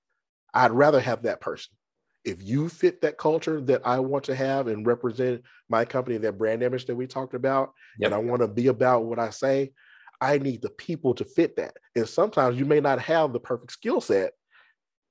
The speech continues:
Speaker 1: to fit what I need, but you are the perfect person that is moldable to become what I need,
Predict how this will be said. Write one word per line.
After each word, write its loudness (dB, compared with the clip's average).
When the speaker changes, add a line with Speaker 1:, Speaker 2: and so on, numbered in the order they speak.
Speaker 1:
to 2
fit 4
what 2
I 0
need, -10
but -4
you -10
are -2
the -2
perfect -10
person -4
that -6
is -10
moldable 2
to -4
become -6
what 0
I -4
need, -14